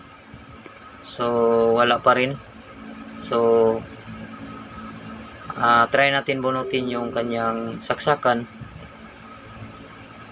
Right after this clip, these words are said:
Ayan, guys. So, ayan, nagpa-, power on na. So, ngayon, tingnan natin yung kanyang,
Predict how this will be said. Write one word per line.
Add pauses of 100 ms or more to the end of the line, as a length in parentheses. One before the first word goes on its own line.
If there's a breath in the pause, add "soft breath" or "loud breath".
(360)
Ayan,
guys. (1500)
So,
ayan,
nagpa-,
power
on
na. (960)
So,
ngayon, (480)
tingnan
natin (1300)
yung
kanyang,